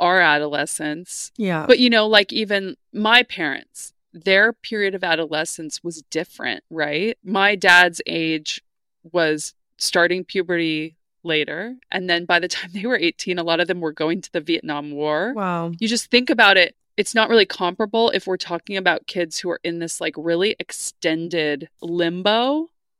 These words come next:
Speaker 1: where, yeah, they don't, their brains are
Speaker 2: Yeah.
Speaker 1: different. They don't have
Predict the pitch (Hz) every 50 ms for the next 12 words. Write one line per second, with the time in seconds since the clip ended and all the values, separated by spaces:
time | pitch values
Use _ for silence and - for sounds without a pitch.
0 | _ _ - 180 180 180 165 160 160 160 160 - - 170 175 180 165 156 147 175
1 | 160 156 151 - 170 160 160 156 - - 175 165 143 - 160 160 170 196 208 226
2 | 240 226 190 - - - 208 190 180 156 151 151 151 151 - _ _ _ _ _
3 | _ _ _ _ _ - 170 151 - 175 160 165 359 - 190 208 202 196 190 190
4 | 185 185 - - -